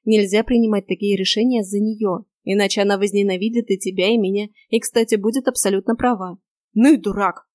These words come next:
зло огрызнулся Эдриан. «Отказываешься от собственного счастья!» Если бы у меня оставалась власть над телом, я бы непременно принялась грызть ногти от жадного любопытства и напряжения.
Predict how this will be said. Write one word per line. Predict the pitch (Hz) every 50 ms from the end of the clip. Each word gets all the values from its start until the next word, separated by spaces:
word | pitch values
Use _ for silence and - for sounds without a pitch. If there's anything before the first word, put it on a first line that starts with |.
| _ _ _ _
зло | 185 180 190 196 190
огрызнулся | 180 185 185 175 - 180 170 175 - - 185
Эдриан. | 180 175 180 - 175 175 180 - _ _ _
«Отказываешься | - 226 220 - - 302 269 254 220 208 196 - - 208
от | 202 -
собственного | - 214 - - - 226 233 233 226 240
счастья!» | 240 - - 214 190 180 - - - 170 - - _ _ _ _ _ _ _ _ _ _ -
Если | 202 190 - 202 196
бы | 185 202 214
у | 214
меня | 226 233 240 247 240
оставалась | 220 202 - - 185 185 208 214 214 208 - -
власть | 190 190 196 190 - -
над | 190 180 -
телом, | - - 233 262 240 185 175 - _ _ _ _ _
я | 240 254 247
бы | 220 254
непременно | 262 262 247 - 262 262 277 285 294 277 277
принялась | 269 - 247 247 254 247 247 262 233 208
грызть | 180 208 226 233 - _
ногти | - 233 247 240 - - 226
от | 202 185
жадного | 180 180 214 226 233 233 233 226 226
любопытства | 220 214 190 208 202 240 233 - - - 214
и | 220
напряжения. | 220 214 208 214 226 220 196 202 190 180 180 170 - -